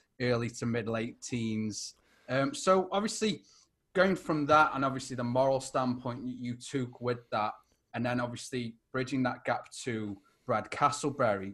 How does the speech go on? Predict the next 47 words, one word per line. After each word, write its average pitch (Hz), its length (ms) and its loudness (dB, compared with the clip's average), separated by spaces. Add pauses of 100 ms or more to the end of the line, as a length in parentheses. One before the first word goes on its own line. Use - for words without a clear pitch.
what 120 280 0
led 147 260 0
you 151 100 -2
to 139 160 -8
think, 127 320 -4
"Right, 107 380 2 (380)
I'm 107 120 -4
gonna," 123 360 2
not, 175 260 2
like, 170 160 4 (100)
target 143 520 0
him, 135 320 -4
but 117 160 -6
obviously 117 500 -8 (320)
at 127 160 -14
the 127 60 -12
time 131 440 0
he 127 120 -2
was 123 120 -6
sort 120 180 -4
of - 120 -18
peaking 123 380 -4
in 113 100 -2
the 110 100 -2
industry 113 520 -4
with 104 180 -8
regards 113 540 -2
to 107 160 -8 (320)
not 123 120 -10
just 120 140 -14
the 107 80 -16
fake 107 380 -10
weights, 101 260 -10
but - 120 -20
the - 220 -20
fake 104 160 -6
natty 110 300 -4
sort 104 300 -10
of - 40 -20
thing 104 200 -8
going 98 260 -4
on. 85 220 -12 (400)
What 131 280 0
made 151 280 2
you 143 100 -2
think, 131 300 -6
"Right, 110 340 2